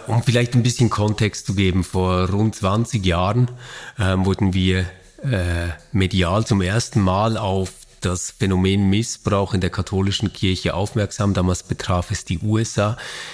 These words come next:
Zweitausendzehn ist eine, äh, nächste Welle gekommen,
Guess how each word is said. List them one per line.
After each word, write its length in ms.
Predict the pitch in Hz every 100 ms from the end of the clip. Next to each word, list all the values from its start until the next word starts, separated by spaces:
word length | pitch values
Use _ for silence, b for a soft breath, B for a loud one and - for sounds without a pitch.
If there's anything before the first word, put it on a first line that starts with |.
| B
Zweitausendzehn 1080 | - 98 98 104 98 101 95 - 104 98 113 117 B B -
ist 160 | - 101
eine, 420 | 95 90 87 85 - -
äh, 160 | - 92
nächste 800 | 92 95 113 - - 110 95 95 -
Welle 500 | 95 101 101 107 107
gekommen, 720 | 101 92 95 98 104 113 120